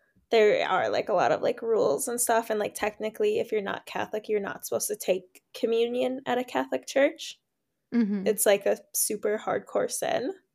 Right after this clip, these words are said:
Speaker 1: So I get that, but from the, like, the perspective of adults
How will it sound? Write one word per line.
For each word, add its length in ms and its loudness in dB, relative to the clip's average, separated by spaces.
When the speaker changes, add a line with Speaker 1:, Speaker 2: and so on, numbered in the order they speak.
Speaker 1:
So 160 4
I 60 8
get 260 0
that, 400 6
but 160 6
from 200 4
the, 100 6
like, 300 6
the 100 2
perspective 680 2
of 160 6
adults 680 2